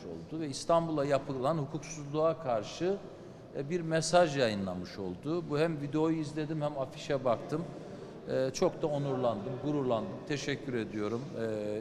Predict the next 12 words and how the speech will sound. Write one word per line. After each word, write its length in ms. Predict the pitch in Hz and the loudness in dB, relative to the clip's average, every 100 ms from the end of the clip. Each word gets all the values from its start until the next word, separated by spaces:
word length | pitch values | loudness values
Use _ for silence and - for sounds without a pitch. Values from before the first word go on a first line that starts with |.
| 131 | -4
İ-, 320 | 123 123 131 | -4 -6 -4
İYİ 200 | 139 127 | -2 -2
Parti'ye, 720 | 131 110 98 - 101 101 104 | 0 0 0 -4 -4 -2 -2
Genel 420 | 101 117 120 117 | -2 -2 0 0
Başkanı 400 | 113 110 - 110 | -2 -4 -4 -4
Sayın 260 | 113 107 107 | -4 -4 -2
Meral 260 | 104 107 104 | -2 0 0
Akşener'e. 640 | 104 - 101 98 110 156 - - - - - - | 0 -2 -2 0 0 -2 -4 -16 -16 -18 -14 -4
Çünkü 520 | 190 190 190 185 180 - | -2 0 2 0 0 0
kötülüğe 500 | 170 170 175 196 208 | 0 2 4 6 8
uğrayan 460 | 180 165 151 131 | 6 4 4 2
insanlar 840 | 123 117 - 110 104 107 143 - | 0 -2 0 0 0 -2 -2 -6